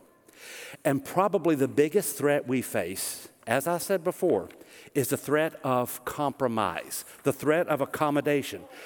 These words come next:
the threat that comes when we start to act like the majority around us, the unbelieving majority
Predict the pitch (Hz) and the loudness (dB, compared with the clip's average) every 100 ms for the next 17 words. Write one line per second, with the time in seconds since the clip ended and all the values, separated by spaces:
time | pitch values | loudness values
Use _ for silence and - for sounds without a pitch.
0 | - 139 - 135 156 185 190 - 151 117 | -2 0 2 4 4 2 -2 0 0 2
1 | 123 120 - - 135 143 143 160 - 165 | 2 -2 -8 0 2 4 4 2 2 2
2 | 151 147 135 156 151 139 101 107 - - | 2 -2 0 -2 0 2 4 2 0 -10
3 | - - - _ - 135 123 131 147 151 | -20 -20 -20 _ 0 2 4 4 4 4
4 | 104 107 - - - 123 120 131 131 113 | 2 -4 -8 -16 -4 0 2 2 2 0
5 | 95 - - - - 120 - 143 135 135 | 0 -2 -6 -12 -4 0 2 2 2 2
6 | 131 165 196 127 101 95 - 123 113 127 | 2 2 0 -2 -2 -4 -4 -2 0 2
7 | 110 101 | 2 0